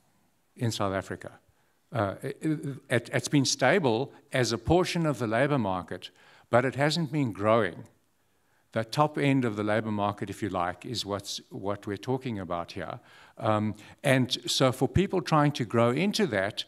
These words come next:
below that in the labor market has been a much more vulnerable sector. Uh, some of it's in the formal sector, but it's, it's, um, it's subject to the fourth industrial revolution, to the type of, uh, restructuring, industrial restructuring we've been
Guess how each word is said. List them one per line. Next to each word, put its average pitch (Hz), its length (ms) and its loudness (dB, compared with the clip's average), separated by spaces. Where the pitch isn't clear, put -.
below 143 340 6
that 165 240 2
in 139 140 2
the 120 80 0
labor 110 300 2
market 98 520 0
has 120 220 4
been 135 220 2
a 117 80 2
much 139 320 0
more 160 160 2
vulnerable 123 680 2
sector. 113 720 2
Uh, 110 160 4
some 156 240 4
of 170 120 4
it's 170 140 0
in 160 100 4
the 139 80 2
formal 170 360 2
sector, 151 440 0
but 120 180 0
it's, - 240 -4
it's, - 320 -4
um, 104 400 -4
it's - 200 2
subject 156 480 4
to 147 180 4
the 120 180 4
fourth 147 280 0
industrial 135 420 2
revolution, 135 560 2
to 135 100 -4
the 117 140 -2
type 143 300 2
of, 139 140 0
uh, 113 360 0
restructuring, 135 680 0
industrial 135 440 2
restructuring 135 600 0
we've 123 180 2
been 120 180 0